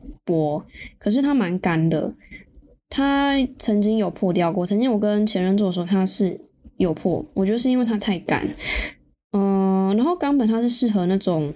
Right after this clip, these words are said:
尺寸比较大的男生，不是说长度哦，长度如果够大的话，你用杜蕾斯就好。可是如果你是粗度很大的话，我建议你用冈本，因为冈本它，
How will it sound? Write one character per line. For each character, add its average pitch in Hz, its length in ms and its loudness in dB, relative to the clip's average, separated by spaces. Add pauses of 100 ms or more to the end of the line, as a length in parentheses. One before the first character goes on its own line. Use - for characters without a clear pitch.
尺 - 220 0
寸 214 240 2
比 165 60 0
较 180 160 0
大 180 200 -2
的 143 60 -2
男 90 200 -2
生， 160 280 0 (720)
不 233 80 -4
是 285 80 2
说 349 120 2
长 294 280 0
度 240 160 0
哦， 185 160 0
长 214 160 -2
度 302 120 0
如 302 100 0
果 202 100 0
够 208 240 -2
大 202 180 -2
的 180 60 -2
话， 185 140 -2
你 170 60 0
用 202 120 2
杜 233 120 0
蕾 170 100 2
斯 175 160 -2
就 190 140 0
好。 - 200 -2
可 - 120 -6
是 302 120 0
如 330 80 2
果 220 100 2
你 190 40 0
是 240 140 0
粗 226 240 -2
度 220 160 0
很 175 120 0
大 180 140 -2
的 175 80 -2
话， 185 80 4
我 170 100 2
建 233 220 -2
议 226 60 2
你 160 140 2
用 175 220 0 (800)
冈 185 220 0
本， - 200 -4 (360)
因 277 100 -2
为 302 60 0
冈 277 200 0
本 190 120 0
它， 208 300 0